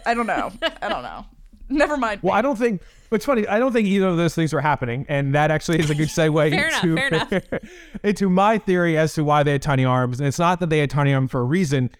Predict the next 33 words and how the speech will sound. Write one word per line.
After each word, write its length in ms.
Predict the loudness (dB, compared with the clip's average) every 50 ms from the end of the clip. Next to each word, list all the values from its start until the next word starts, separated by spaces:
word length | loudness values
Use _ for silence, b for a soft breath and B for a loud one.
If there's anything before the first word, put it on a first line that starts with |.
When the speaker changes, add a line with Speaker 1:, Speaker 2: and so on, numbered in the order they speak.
| b b b
Speaker 2:
it's 240 | -4 -4 -4 -4
because 460 | -2 -2 -2 0 0 0 0 0 0 0 0
other 240 | 0 2 2 0 0
stuff 240 | 0 -2 -2 -2
got 180 | -2 -2 -2 -2
bigger. 260 | -2 -2 -2 -4 -6 -4
I 100 | -4 -2
think 260 | 0 0 0 0 -2
tiny 300 | -2 -2 0 0 2 2
arms 340 | 2 2 2 2 0 0 -2
are 60 | -2
an 80 | -4 -2 -2
evolutionary 560 | -2 -2 0 0 0 0 -2 -2 -2 -2 -2
trade-off. 640 | -2 -4 -4 -2 -2 0 0 2 0 0 -2 -4 -8 -16 -20 _ -20 -20 -20 -20 -20
T-Rex, 560 | -8 -4 -2 0 2 2 0 0 -2 -8 -18 -14 _ -2
I 40 |
mean, 100 | 0 2
you've 120 | 2 2 0
seen 140 | 0 0 0
a 60 | 0
T-Rex 360 | 0 0 0 0 0 -2 -4
skull. 280 | -6 -4 -2 -2 0 -2
It's 120 | -4 -4
huge, 260 | -2 0 0 0 2 0
it's 140 | -2 -2 -2
massive. 440 | -2 0 0 0 -2 -2 -4 -4 -2
They 100 | -2 0
have 180 | 0 0 0 0
the 80 | 0 -2
strongest 720 | -4 -4 -4 -2 0 0 2 2 0 0 -2 -4 -6 -4
bite 220 | -2 -2 -2 -2 -2
force 300 | -4 -4 -4 -4 -2 -2 -4
of 80 | -4